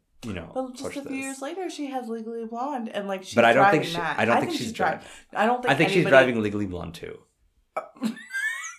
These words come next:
Speaker 2: That's so
Speaker 1: And by
Speaker 2: random.
Speaker 1: drive, by drive, I
Speaker 2: Yeah.
Speaker 1: mean that, like, that she has input into that production.
Speaker 2: Okay.
Speaker 1: I think in Election she's performing.
Speaker 2: Oh,
Speaker 1: and she's
Speaker 2: I'm
Speaker 1: performing
Speaker 2: meaning
Speaker 1: to, like,
Speaker 2: the performance is a standout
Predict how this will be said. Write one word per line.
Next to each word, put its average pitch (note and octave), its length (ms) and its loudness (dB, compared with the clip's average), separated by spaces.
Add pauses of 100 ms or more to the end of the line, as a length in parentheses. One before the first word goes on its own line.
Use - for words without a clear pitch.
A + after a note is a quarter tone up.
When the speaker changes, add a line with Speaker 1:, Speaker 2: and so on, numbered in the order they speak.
(200)
Speaker 2:
That's - 280 -4
so A3 100 0
Speaker 1:
And G#3 160 10
by A#3 120 12
Speaker 2:
random. G3 180 6
Speaker 1:
drive, D#3 760 10
by D3+ 140 12
drive, B2 540 6
I D3+ 100 2
Speaker 2:
Yeah. C#3+ 60 2
Speaker 1:
mean A2+ 280 2
that, A2+ 200 2
like, F#2 300 0 (220)
that A#2 120 0
she D#3 260 -2
has B2 280 0 (120)
input A#2+ 440 -2
into G#2+ 200 -6
that F2+ 180 0
production. - 760 -12
Speaker 2:
Okay. E3+ 480 -6 (220)
Speaker 1:
I D#3 100 4
think G3+ 200 0
in G3 120 2
Election C#3 420 2
she's E3+ 200 -2
performing. B2 840 -2
Speaker 2:
Oh, B3+ 140 12
Speaker 1:
and A3 100 6
she's - 120 -4
Speaker 2:
I'm A3 240 8
Speaker 1:
performing C#3+ 280 6
Speaker 2:
meaning C#3 180 2
Speaker 1:
to, C3 100 -2
like, G2+ 340 2
Speaker 2:
the A3 120 2
performance A3+ 760 2
is G3+ 160 -4
a G3 100 -4
standout F3+ 800 -4